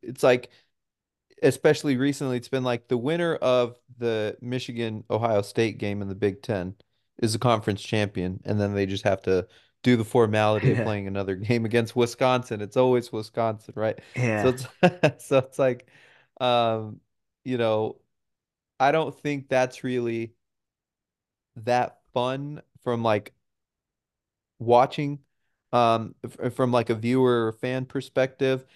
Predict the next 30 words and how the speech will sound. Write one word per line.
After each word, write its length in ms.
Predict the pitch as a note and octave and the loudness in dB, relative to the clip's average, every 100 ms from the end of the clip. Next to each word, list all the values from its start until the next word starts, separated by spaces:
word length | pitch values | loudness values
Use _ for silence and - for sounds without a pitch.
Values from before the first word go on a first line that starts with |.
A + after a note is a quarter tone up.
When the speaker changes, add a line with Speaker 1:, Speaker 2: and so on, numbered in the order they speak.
| _ - | _ 0
Speaker 1:
And 100 | C3 | 4
I 80 | |
Speaker 2:
Yep. 0 | |
Speaker 1:
don't 300 | A2 C3 D#3+ D3 | 6 4 2 -2
think 200 | D3+ C3+ | -8 -2
that's 380 | C3+ C3 - - | -2 -4 -12 -6
a 80 | B2+ | -6
very 420 | A#2+ B2 A#2+ A#2 | 0 2 2 0
accurate 760 | - A#2 A#2+ B2+ A2+ A2 - _ _ _ | 0 -2 -2 -4 -2 -2 -4 _ _ _
representation 1040 | A#2 A#2+ A#2 A2+ A2+ G#2 - A2+ - G#2 G2+ - | -4 -4 -4 -8 -8 -8 -6 -6 -4 -6 -6 0
of, 360 | G2+ G#2 G2 - - | 2 4 2 -2 -4
um, 520 | G#2 G2 F2+ G2 - _ _ _ _ - | -4 -2 -6 -8 -12 _ _ _ _ -2
the, 220 | A#2+ G#2+ | 2 2
the 200 | G#2+ A2 | 2 -4
strength 400 | - - A#2+ A#2 | -2 0 0 -2
of 60 | G#2 | -8
the 60 | |
conference 480 | - A2 G#2+ G2+ - | -4 -2 -2 -6 -6
either. 220 | G#2+ G2 | -2 2
I 80 | G2+ | 2
think 260 | G#2+ D3 C3+ - - _ | 4 -2 -2 -14 -20 _
the 80 | - | -4
conference 460 | - D#3 D#3 C#3 B2+ | 0 2 2 -2 -6
is 100 | A2 | -2
gonna 240 | B2+ A#2+ | 0 0
get 220 | A2+ G#2+ | 2 0
stronger 440 | - A2+ A2 B2 C3 | 0 -2 -2 -2 -4
'cause, 200 | B2+ A2+ | -4 0
like, 300 | G#2 G#2 _ _ _ _ _ _ _ _ _ _ _ _ _ - | 0 0 _ _ _ _ _ _ _ _ _ _ _ _ _ -2
you, 560 | B2 B2 A#2 A2+ - | 2 4 4 2 -2